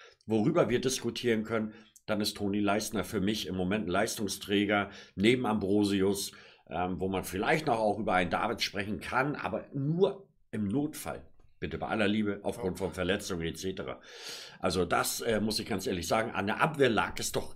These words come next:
Speaker 1: gegen Heidenheim überhaupt nicht. Und das hatten wir in der Spielanalyse auch, glaub ich, äh, sehr ausführlich, äh, diskutiert.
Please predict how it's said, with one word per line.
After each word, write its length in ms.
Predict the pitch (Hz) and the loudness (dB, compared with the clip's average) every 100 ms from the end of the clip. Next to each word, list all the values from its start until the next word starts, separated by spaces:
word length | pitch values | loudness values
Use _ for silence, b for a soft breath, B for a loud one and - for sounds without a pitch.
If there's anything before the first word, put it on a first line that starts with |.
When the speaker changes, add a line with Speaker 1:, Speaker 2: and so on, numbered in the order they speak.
| - - | -12 -6
Speaker 1:
gegen 280 | 95 78 78 | -4 -4 -4
Heidenheim 420 | 90 76 80 76 | -6 -4 -6 -6
überhaupt 360 | 69 - - | -8 -10 -8
nicht. 120 | 71 69 | -8 -8
Und 100 | 80 | -6
das 140 | 92 | -4
hatten 160 | 117 127 | -2 0
wir 80 | |
in 60 | 117 | 2
der 80 | 120 | 0
Spielanalyse 640 | - 123 113 107 110 120 | 0 0 4 4 4 4
auch, 280 | 104 104 - B B | 4 0 -4 B B
glaub 200 | - 98 | -4 0
ich, 180 | 101 - | 0 -2
äh, 400 | 87 92 87 85 85 B B | -2 0 0 -2 -6 B B
sehr 400 | 82 80 107 104 | -6 4 6 6
ausführlich, 1000 | 92 101 - - - 185 185 101 - 98 | 4 2 2 -2 -2 -2 2 2 0 -2
äh, 140 | 87 | -2
diskutiert. 600 | 82 95 98 - 107 127 | -2 -2 -2 -2 -2 -2